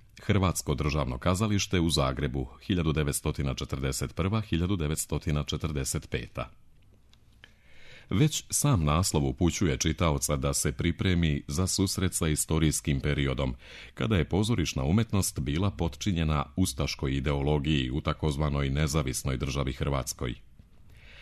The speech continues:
Namjera Snježane Banović bila je da prikaže do sada nedovoljno istraženo delovanje središnjeg pozorišta u Hrvatskoj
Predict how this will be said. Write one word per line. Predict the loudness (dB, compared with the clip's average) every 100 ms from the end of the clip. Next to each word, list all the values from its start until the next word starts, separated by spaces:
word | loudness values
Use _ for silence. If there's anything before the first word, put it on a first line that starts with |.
| -12 0
Namjera | 2 4 4 2
Snježane | 0 2 4 4 0
Banović | 0 0 2 2 2
bila | 0 0 2
je | 2
da | 2
prikaže | 2 0 4 2 4 2 0 0
do | 2 2
sada | 2 0 2
nedovoljno | 2 2 2 0 0
istraženo | 0 -2 0 0 2 0 0
delovanje | 2 2 2 0 0
središnjeg | 0 0 2 0 -2 -4 -4
pozorišta | -2 -2 0 0 -2 -2
u | -4
Hrvatskoj | -2 0 0 0 0 0